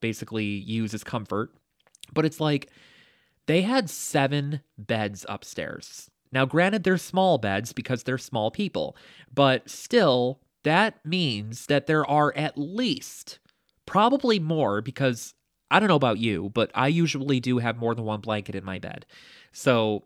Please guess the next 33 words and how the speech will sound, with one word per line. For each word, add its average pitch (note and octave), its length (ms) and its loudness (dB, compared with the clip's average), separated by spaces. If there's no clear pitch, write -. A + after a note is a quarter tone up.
usually F#3+ 480 4
more D3 220 0
than F3+ 100 2
one E3+ 180 0
pillow, A2+ 540 0
more A#2+ 180 -2
than B2 120 -2
one A2+ 160 -2
blanket. G2 480 -6
But C#3+ 120 -2
that A#3+ 200 2
means, F#3+ 300 0
like, D3+ 200 0
at D3+ 120 -6
the D#3 80 0
bare E3 400 -2
minimum, C3+ 480 -2
there B2+ 200 0
are A#2 80 0
seven C3+ 520 -4
blankets A#2 500 -4
up G#2+ 160 -6
there, F#2 340 -8
which C#3+ 240 0
means D3+ 320 -2
that C3+ 320 2
she - 300 2
didn't A#3+ 280 -2
need F3+ 320 0
all B2+ 280 0
of G#2 100 -4
them. D#2 320 -8
Like, B2+ 340 2